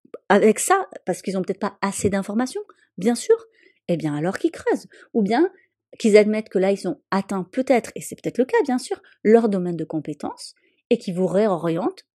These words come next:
vers quelqu'un qui pourra creuser et vous aider. C'est justement, pour moi, totalement intendable qu'en deux mille vingt-trois, encore en France, on ait ce genre de témoignage.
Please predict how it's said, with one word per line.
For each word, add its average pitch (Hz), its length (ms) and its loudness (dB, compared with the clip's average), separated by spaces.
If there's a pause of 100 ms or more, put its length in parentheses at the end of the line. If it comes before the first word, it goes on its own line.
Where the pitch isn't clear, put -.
(100)
vers 180 200 -4
quelqu'un 165 340 -6
qui 240 120 -4
pourra 180 260 -8 (240)
creuser 180 640 -2
et 196 100 6
vous 185 300 -2
aider. 349 240 -2 (920)
C'est - 420 -2 (120)
justement, 208 520 -2 (300)
pour 254 180 4
moi, 190 220 0 (320)
totalement 233 480 0 (240)
intendable 220 600 0
qu'en 190 120 -6
deux 190 120 2
mille 277 140 6
vingt-trois, 214 420 -8
encore 240 280 -2
en 196 60 -6
France, - 460 -12
on 185 120 -4
ait 220 140 -6
ce - 180 -10
genre 196 160 -4
de 226 80 -6
témoignage. 226 560 -6